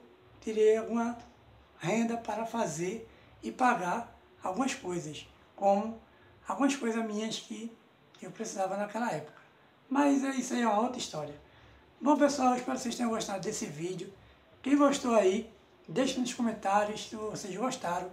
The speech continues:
e quer mais conteúdos de mangá, ou que eu possa trazer outros mangás futuros para ler aqui no canal.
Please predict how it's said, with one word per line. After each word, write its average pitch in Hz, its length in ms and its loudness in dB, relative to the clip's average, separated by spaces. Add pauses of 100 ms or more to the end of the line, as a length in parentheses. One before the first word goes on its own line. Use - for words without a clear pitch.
(360)
e 277 120 2
quer 233 220 0
mais 240 200 2
conteúdos 208 760 -6 (260)
de 175 120 -6
mangá, 208 440 2
ou 214 240 2 (360)
que 294 80 0
eu 294 60 2
possa 240 320 -4
trazer 214 580 -4 (200)
outros 233 380 -2
mangás 208 440 0
futuros 202 460 -10
para 214 200 -2
ler 190 180 -2
aqui 202 180 -4
no 175 100 -12
canal. 208 440 -2